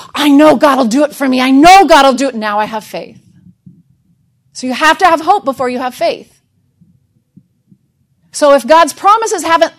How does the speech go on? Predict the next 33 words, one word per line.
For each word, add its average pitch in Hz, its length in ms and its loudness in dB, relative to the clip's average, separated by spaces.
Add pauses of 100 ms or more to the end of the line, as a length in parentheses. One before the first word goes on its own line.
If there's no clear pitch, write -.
(140)
lit 226 480 -4
a 330 80 2
fire 392 500 0
in 254 240 -4
you 240 160 -4
of 233 160 -2 (300)
a 226 120 4
possibility 349 920 -2
of 277 160 -4
better, 330 340 4
of, 233 160 0 (320)
of 302 200 4 (320)
what 254 380 0
God 320 320 2
could 247 220 -6
potentially 359 840 -4
do 359 260 -2
for 339 120 -12
you, 247 160 -4
if 240 140 -6
you 339 200 0
have 403 120 0
not 349 240 0
had 311 160 0
hope 370 340 -4
spark 349 520 0
in 285 100 -2
your 240 140 -4
life, 269 340 -4 (280)
you 262 180 -2
can't 339 260 -6
have 277 180 -6
faith. - 460 -6